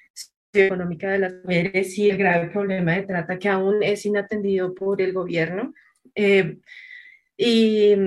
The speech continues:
eh, queremos denunciar también los intentos, em, legislativos que buscan legalizar las prácticas explotadoras del cuerpo de las mujeres, como son la explotación reproductiva y sexual.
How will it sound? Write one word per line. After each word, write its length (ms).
eh, 240
queremos 320
denunciar 580
también 540
los 220
intentos, 920
em, 800
legislativos 1040
que 120
buscan 560
legalizar 580
las 160
prácticas 720
explotadoras 1040
del 400
cuerpo 340
de 80
las 160
mujeres, 460
como 280
son 280
la 80
explotación 580
reproductiva 720
y 100
sexual. 640